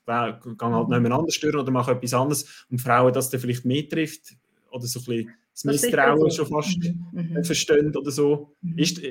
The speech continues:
Speaker 1: nimmst du das so
Speaker 2: Ich,
Speaker 1: wahr? Ist
Speaker 2: ich,
Speaker 1: das so?
Speaker 2: ich glaube, es ist sicher so. Ja, also man hat sicher vor dem Verlieren hat man einen gewi-, also Verlieren in Anführungszeichen, einen
Speaker 1: Mhm.
Speaker 2: gewissen Respekt. und dann mit dem können umzugehen. Ich glaube, ja, das ist sicher ein Phänomen, wo die Frauen mehr Mühe haben als die Männer. Ja, und dann,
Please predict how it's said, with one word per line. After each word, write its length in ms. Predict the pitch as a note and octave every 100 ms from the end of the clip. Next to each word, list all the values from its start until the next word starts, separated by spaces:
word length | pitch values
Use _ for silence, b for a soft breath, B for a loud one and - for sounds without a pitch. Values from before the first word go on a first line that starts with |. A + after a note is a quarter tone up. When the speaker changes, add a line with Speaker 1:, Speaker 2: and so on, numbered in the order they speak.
| D3 -
Speaker 1:
nimmst 200 | D3+ D3+
du 40 | D3+
das 80 |
so 140 | - C#3
Speaker 2:
Ich, 60 |
Speaker 1:
wahr? 180 | C#3+ D3+
Ist 80 | D3+
Speaker 2:
ich, 60 | C4+
Speaker 1:
das 120 | -
so? 80 | G#3
Speaker 2:
ich 140 | -
glaube, 200 | C#4+ C#4
es 80 | B3+
ist 120 | C4
sicher 320 | B3 B3+ C#4
so. 220 | C4+ B3 F#3+
Ja, 120 | G3
also 140 | -
man 120 | B3+ A#3+
hat 180 | B3
sicher 300 | B3 B3+ - C4 - - - -
vor 140 | G#3+ B3+
dem 100 | A#3
Verlieren 520 | A3 A3+ B3+ D#4+ B3+
hat 160 | A3+ G#3+
man 80 |
einen 100 | G#3 G#3+
gewi-, 200 | A#3+ A#3+
also 200 | G3 G#3
Verlieren 520 | G#3 A3+ B3 C4+ A#3
in 80 | G3+
Anführungszeichen, 720 | A3+ B3 C4+ C4 B3+ A#3+ A#3+
einen 80 | A#3
Speaker 1:
Mhm. 20 |
Speaker 2:
gewissen 300 | A#3+ - A3+
Respekt. 720 | G3 F#3 - F#3 D#3 - - B B B
und 160 | A#3+ A#3
dann 80 | A#3
mit 180 | A3+ A3+
dem 180 | A3+
können 280 | A3 A3 G#3
umzugehen. 640 | G#3 C#4+ - - A#3+ A3+ -
Ich 100 | G#3+
glaube, 280 | - G#3+ G#3+
ja, 200 | G3 B3 C4
das 120 | B3+
ist 160 | C4 -
sicher 320 | B3+ - C4
ein 360 | B3 - - A3
Phänomen, 460 | A#3+ A3+ G#3+ A3 A3+
wo 40 |
die 120 | A3 -
Frauen 420 | G3 G#3 G#3 F#3
mehr 180 | F3 G3+
Mühe 180 | G#3+ A3
haben 240 | G#3 G#3+
als 80 | G#3+
die 60 | -
Männer. 280 | D#3 D#3 E3+
Ja, 100 | E3+
und 180 | G3
dann, 100 | -